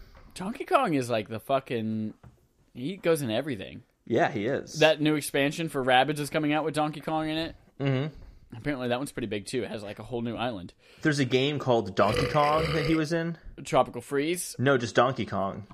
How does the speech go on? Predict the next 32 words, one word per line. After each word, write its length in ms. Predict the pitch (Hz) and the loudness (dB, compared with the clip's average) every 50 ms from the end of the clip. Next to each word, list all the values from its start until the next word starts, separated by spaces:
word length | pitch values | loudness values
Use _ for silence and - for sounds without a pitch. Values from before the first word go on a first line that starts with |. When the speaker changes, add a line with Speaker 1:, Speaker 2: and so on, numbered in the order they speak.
| - - | -8 -2
Speaker 2:
Did 60 | 117 120 | 0 2
you 0 | 127 | 4
hear 80 | 123 120 | 6 6
Speaker 1:
Country? 40 | 117 123 131 135 | 6 6 6 4
Speaker 2:
about 100 | 139 151 | 4 2
that 80 | 147 139 | 0 0
game? 180 | 160 156 165 | -2 -2 0
It's 160 | 156 120 - - | -2 -2 -2 0
new. 360 | 107 123 135 110 98 117 - - - _ _ _ | 2 4 4 2 2 -2 -8 -14 -18 _ _ _
Speaker 1:
Country 220 | - 127 123 147 131 | -2 4 4 4 6
Speaker 2:
No, 40 | 123 | 6
Donkey 220 | 127 127 131 139 | 6 6 6 4
Speaker 1:
two? 80 | 151 170 | 2 0
Speaker 2:
Kong. 320 | 170 98 73 64 62 - - - - | -2 -4 -4 -6 -10 -14 -18 -16 -12
Just 180 | - 117 107 - | -10 -10 0 2
Donkey 320 | - 101 101 101 - - | 2 2 2 0 -4 -10
Kong. 140 | - - - | -10 -10 -6
Speaker 1:
Country 280 | - 147 127 123 123 123 | -4 -2 -2 -2 -2 -4
three? 420 | - - 131 127 131 143 170 175 170 - _ _ _ _ _ | -4 0 2 2 4 2 2 -2 -6 -10 _ _ _ _ _
Speaker 2:
Just 220 | - 120 - - - | -8 -6 -4 2 4
Donkey 260 | 107 101 98 - 98 | 4 4 2 -2 -10
Kong. 320 | - - - - - - 107 _ _ _ _ _ _ _ _ _ _ _ _ _ _ _ _ _ _ _ _ _ _ _ _ _ _ _ _ _ _ _ _ _ _ _ _ _ _ _ _ _ _ _ _ _ _ _ _ _ _ _ _ | -12 -12 -10 -10 -12 -14 -16 _ _ _ _ _ _ _ _ _ _ _ _ _ _ _ _ _ _ _ _ _ _ _ _ _ _ _ _ _ _ _ _ _ _ _ _ _ _ _ _ _ _ _ _ _ _ _ _ _ _ _ _
Donkey 180 | - - - - | -6 -6 -6 -6
Speaker 1:
Cool. 140 | - 101 110 | -8 -8 -8
Speaker 2:
Kong. 200 | - - - - - _ _ _ _ _ _ _ _ _ _ _ _ _ _ _ _ _ _ _ _ _ - - - | -8 -10 -14 -16 -20 _ _ _ _ _ _ _ _ _ _ _ _ _ _ _ _ _ _ _ _ _ -18 -4 2
We 100 | - 151 | 4 6
also 160 | 175 135 143 | 8 8 8
Speaker 1:
And, 100 | - 147 | 8 6
Speaker 2:
have 80 | 143 143 | 6 6
N 40 | 143 | 6
B 40 | |
A 20 | 143 | 6